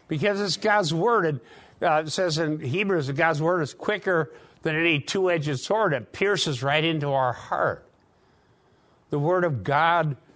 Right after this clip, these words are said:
cleanses us. The word of God informs our mind. The word of God gives us guidance. The word of God changes us. And so the,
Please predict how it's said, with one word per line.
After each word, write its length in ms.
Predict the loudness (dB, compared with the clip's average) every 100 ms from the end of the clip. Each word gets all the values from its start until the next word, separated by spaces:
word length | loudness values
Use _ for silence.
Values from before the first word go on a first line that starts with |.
| _ _
cleanses 720 | -4 0 0 0 -2 -2 -2
us. 440 | -4 -4 -8 -10 -12 -18 -20 -20 -8
The 80 | -4
word 260 | 0 2 0
of 140 | 0
God 340 | 2 4 2
informs 720 | 0 -4 -6 -4 0 0 0 2
our 160 | 0
mind. 580 | 2 0 2 0 0 -4 -12 -20 -20 -6
The 100 | -2
word 220 | 0 2
of 220 | 0 -2
God 500 | 0 2 4 2 0 -6 _ -20 -20 -20 -20 -10 -6
gives 360 | -2 0 0 2
us 400 | 2 2 0 -2
guidance. 1040 | -2 2 4 4 2 0 -4 -4 -6 -6 -10 -20 -20 _
The 100 | -4
word 240 | 0 2 0
of 120 | 0
God 580 | 2 2 2 0 -4 -8
changes 720 | -4 -2 0 0 0 0 0
us. 540 | -2 -4 -4 -4 -6 -10 _ _ _ _ _ _ _ _ _ _ _ _ _ _ _ _ -2
And 280 | 0 0
so 260 | 0 0 0
the, 300 | 0 -2 -4